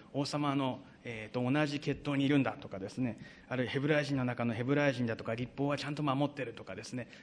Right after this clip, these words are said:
いろんなことを誇りにしてですね、握りしめている。この私っていうのは、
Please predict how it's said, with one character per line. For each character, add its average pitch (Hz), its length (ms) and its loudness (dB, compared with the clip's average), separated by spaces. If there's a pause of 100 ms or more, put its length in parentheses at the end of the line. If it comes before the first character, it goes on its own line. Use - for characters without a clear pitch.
(120)
い 156 60 0
ろ 190 100 2
ん 233 80 6
な 247 80 6
こ 247 140 4
と 190 180 8
を 120 240 0
誇 160 260 4
り 165 60 6
に 160 120 8
し - 100 -2
て 120 80 2
で 110 100 -4
す 107 100 -6
ね、 120 140 6
握 160 100 8
り 170 120 6
し 170 100 0
め 139 120 6
て 107 120 -2
い 98 40 -4
る。 - 100 -14 (280)
こ 190 120 -6
の 214 100 0
私 208 380 4
っ 233 60 4
て 202 120 0
い 170 60 8
う 147 60 8
の 143 100 8
は、 127 180 8